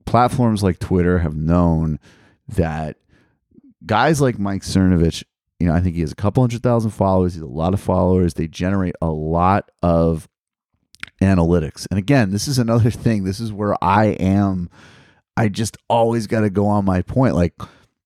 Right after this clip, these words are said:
this is capitalism, right? Like, the, the, the, the bottom line of, like, when people write these things saying, like, it, it's actually, I, I'll give you two paradoxes. Every time, like, the liberal centers, like, you know, Twitter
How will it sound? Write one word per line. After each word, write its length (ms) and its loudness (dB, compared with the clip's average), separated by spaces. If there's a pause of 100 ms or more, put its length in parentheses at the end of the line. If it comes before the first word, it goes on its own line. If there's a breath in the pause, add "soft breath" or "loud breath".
this 180 2
is 160 -2
capitalism, 920 -2 (260)
right? 340 0
Like, 180 0
the, 260 0
the, 440 -2
the, 320 0
the 140 2
bottom 500 2
line 300 2
of, 80 -2
like, 320 0 (320 soft breath)
when 240 0
people 460 0
write 300 2
these 260 -2
things 340 -2
saying, 240 -2
like, 220 -2
it, 200 -4 (200 loud breath)
it's 160 -2
actually, 360 -4
I, 160 -6
I'll 140 2
give 180 -2
you 80 -2
two 200 -6
paradoxes. 720 -6 (800 soft breath)
Every 240 -4
time, 360 0
like, 160 0 (140)
the 160 -2
liberal 400 0
centers, 560 -2
like, 300 -4
you 80 -2
know, 240 0
Twitter 680 2